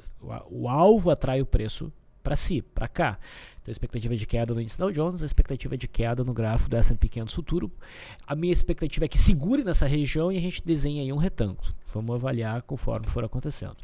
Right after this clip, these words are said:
No dólar, ah, o dólar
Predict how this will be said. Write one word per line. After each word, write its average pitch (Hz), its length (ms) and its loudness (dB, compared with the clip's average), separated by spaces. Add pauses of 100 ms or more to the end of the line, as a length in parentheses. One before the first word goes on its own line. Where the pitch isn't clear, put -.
(760)
No 277 120 -4
dólar, 226 520 10 (1300)
ah, 185 120 -6
o 175 60 -4
dólar 139 520 2